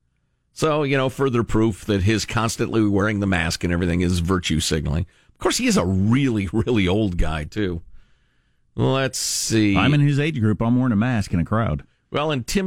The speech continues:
Speaker 1: Murtaugh, who's Trump's campaign communications director, so you know where he's coming from, but he said, "Virtually every question for Joe Biden was an invitation for him to attack President Trump,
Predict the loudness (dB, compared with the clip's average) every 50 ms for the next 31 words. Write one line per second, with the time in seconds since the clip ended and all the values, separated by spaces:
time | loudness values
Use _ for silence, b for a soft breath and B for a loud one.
0 | 0 0 0 -2 -2 -2 -2 0 0 0 0 2 0 0 0 -2 -4 -6 -2 0
1 | 0 0 0 -2 -4 -6 -4 -2 -2 0 0 2 2 2 2 0 -2 -2 -2 0
2 | 0 0 0 0 -2 -2 -2 -4 -4 -6 -6 -4 -4 -2 -2 -2 -4 -4 -4 -2
3 | -2 -2 0 0 0 0 2 0 0 0 0 0 0 0 -2 -2 -4 -4 -4 -6
4 | -8 -6 -4 -2 0 0 0 2 0 0 0 -2 b b b b b b b b
5 | b b -2 0 0 0 0 -2 -2 -2 0 0 0 0 0 0 -2 -2 -2 -2
6 | -2 -2 -2 -2 -2 -2 -2 -2 -2 0 0 0 0 0 -2 -2 -2 0 0 0
7 | 0 0 0 0 0 0 0 0 0 0 0 0 0 0 0 0 -2 -2 0 0
8 | 2 2 2 2 2 0 0 -2 -2 -2 -2 -2 -4 -4 -6 -4 -4 -4 -2 -2
9 | -4 -4 -2 -2 -2 -2 -2 -2 -6